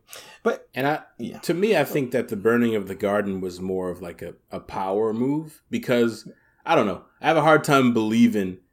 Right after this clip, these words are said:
Speaker 2: that their garden was the only place that those flowers, like, maybe they hadn't found the rest of them in the wild. So maybe, you know, that was definitely the easiest place to get them.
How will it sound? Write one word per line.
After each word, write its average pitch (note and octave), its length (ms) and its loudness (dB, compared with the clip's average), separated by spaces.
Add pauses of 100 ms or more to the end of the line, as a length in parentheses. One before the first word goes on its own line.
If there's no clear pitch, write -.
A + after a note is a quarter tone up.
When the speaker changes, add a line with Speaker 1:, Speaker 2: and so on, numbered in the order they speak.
(300)
Speaker 2:
that G2 380 0
their A2 220 2
garden G2+ 520 0
was F#2+ 240 -4
the F#2+ 160 -6
only G2 360 -2
place F2 640 -10
that F2 260 -12
those F2+ 180 -6
flowers, F2 840 -10 (220)
like, G2+ 100 -2
maybe B2 200 4
they A2+ 120 4
hadn't G2+ 440 0 (480)
found G2+ 420 -2
the F#2+ 80 -2
rest F#2+ 260 -4
of G2 100 -8
them G2+ 140 0
in G2 80 -2
the G2 80 -2
wild. F#2+ 520 -4 (280)
So - 140 -8
maybe, F#2+ 400 -2
you G2 80 -8
know, F2+ 80 -8
that G2 120 -2
was F#2 100 -6
definitely G2+ 340 -4
the G2 100 -8
easiest F#2+ 300 -6
place F#2+ 180 -4
to - 120 -18
get F2+ 240 -10
them. F2 240 -12